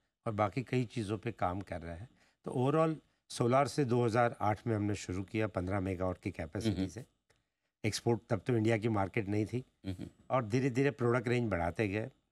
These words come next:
Speaker 1: कैपेसिटी बढ़ाते गए, ज्योग्राफीज बढ़ाते गए। तो आज करीब बीस देशों में हम लोग एक्सपोर्ट करते हैं।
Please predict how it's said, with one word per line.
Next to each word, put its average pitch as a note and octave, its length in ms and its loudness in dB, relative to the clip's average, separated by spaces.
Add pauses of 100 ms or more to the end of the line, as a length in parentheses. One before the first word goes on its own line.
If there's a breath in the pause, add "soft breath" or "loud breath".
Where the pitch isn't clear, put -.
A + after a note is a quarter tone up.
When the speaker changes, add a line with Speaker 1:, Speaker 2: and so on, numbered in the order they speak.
(340)
Speaker 1:
कैपेसिटी A2+ 500 0
बढ़ाते G2 420 0
गए, G2+ 180 -2
ज्योग्राफीज F#2+ 540 -2
बढ़ाते E2+ 420 -6
गए। G2 180 -10 (420 soft breath)
तो - 60 -2
आज G#2 340 2 (240)
करीब G2 180 -4
बीस F#2+ 220 -2
देशों G2 300 -2
में F#2+ 120 -2
हम F#2 100 -2
लोग F#2 140 -4
एक्सपोर्ट F#2 380 -8
करते F#2+ 320 -8
हैं। F2 240 -8